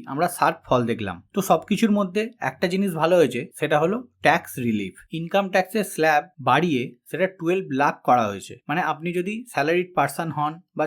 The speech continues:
ছোটখাটো বিজনেস করেন, তাহলে ইয়ারলি টুয়েলভ লাখ পর্যন্ত আপনার ইনকামের কোনো ট্যাক্স পে করতে হবে না, যেটা খুবই ভালো, কারণ মিডল ক্লাস মানুষের হাতে বেশি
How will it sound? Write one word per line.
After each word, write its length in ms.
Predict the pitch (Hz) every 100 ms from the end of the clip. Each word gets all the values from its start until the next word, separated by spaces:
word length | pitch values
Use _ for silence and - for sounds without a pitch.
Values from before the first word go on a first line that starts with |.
| -
ছোটখাটো 400 | 143 151 170 139 -
বিজনেস 320 | 139 135 175 180 -
করেন, 220 | 120 110 147 -
তাহলে 240 | 139 160 190 165
ইয়ারলি 380 | 170 185 117 117 - -
টুয়েলভ 260 | 175 190 165 147
লাখ 120 | 151 -
পর্যন্ত 380 | 175 180 151 127 123 - 131
আপনার 220 | 151 165 -
ইনকামের 400 | 165 165 160 117 135 _
কোনো 140 | 160 175
ট্যাক্স 260 | 143 160 - -
পে 80 | 139 131
করতে 200 | 139 - 131
হবে 180 | 101 90
না, 60 | 82 _ 135
যেটা 220 | 190 180 120 - _
খুবই 220 | 185 226 139
ভালো, 200 | 127 101 - -
কারণ 160 | 175 190 165
মিডল 240 | 170 196 190
ক্লাস 200 | 220 220 202
মানুষের 340 | 170 190 202 208
হাতে 220 | 170 170 123 - _ _ 147
বেশি 180 | 156